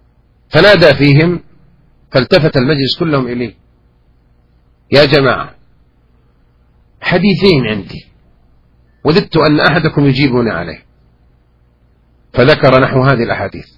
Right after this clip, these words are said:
"من كان له أمير"، نعم، "وأطيعوا الله وأطيعوا الرسول والأمير منكم"،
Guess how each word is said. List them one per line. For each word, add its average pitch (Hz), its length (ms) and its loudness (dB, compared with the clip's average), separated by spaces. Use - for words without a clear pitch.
"من 123 160 -2
كان 131 220 2
له 120 380 0
أمير"، 113 340 -6
نعم، 110 300 -2
"وأطيعوا 131 480 2
الله 131 200 2
وأطيعوا 120 200 0
الرسول 117 240 -2
والأمير 117 240 -2
منكم"، 147 380 0